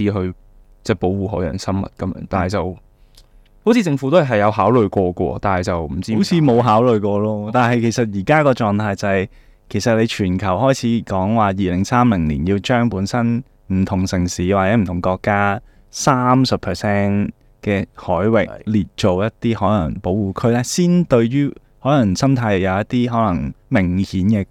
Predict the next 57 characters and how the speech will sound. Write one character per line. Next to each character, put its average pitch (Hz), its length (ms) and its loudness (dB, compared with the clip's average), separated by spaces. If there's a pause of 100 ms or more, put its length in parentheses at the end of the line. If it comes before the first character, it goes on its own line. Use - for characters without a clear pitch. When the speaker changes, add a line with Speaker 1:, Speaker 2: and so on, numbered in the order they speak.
(440)
Speaker 2:
即 - 100 0
係 - 80 2
保 92 240 0
育 110 80 4 (160)
嘅 90 220 -2
作 - 220 -2
用 90 100 -6 (100)
嘅。 - 120 -10 (120)
噉 143 80 0
所 165 120 4
以 135 40 2
其 - 80 -4
實 87 60 -2
呢 151 140 -4
個 135 100 2
係 92 220 0
大 92 180 -2
家 110 120 0
目 104 200 -2
標， 101 180 2
但 104 160 0
係 123 40 -4
香 180 180 2
港 104 200 -2
咧 151 120 -4 (320)
做 123 320 2
極 139 140 2
咧 165 220 2 (760)
都 196 100 4
係 143 80 6
得 - 180 0 (240)
四 - 180 -2
五 110 40 4
per-， 107 480 2
五 101 240 0
percent 113 460 -2
噉 95 100 0
樣。 90 100 -2
Speaker 3:
其 - 80 -6
實 87 80 -6
香 190 160 2
港 139 120 2
都 160 80 0
有 131 60 4
份 113 160 -2
簽 123 240 -4
約 107 140 -2
嘅。 92 220 -12
噉 175 260 -4 (160)
當 202 300 4
年 98 180 0
其 107 80 -6
實， 104 300 -2
誒， 95 460 -2 (240)
即 - 120 0
係 160 40 4
決-， 127 180 -2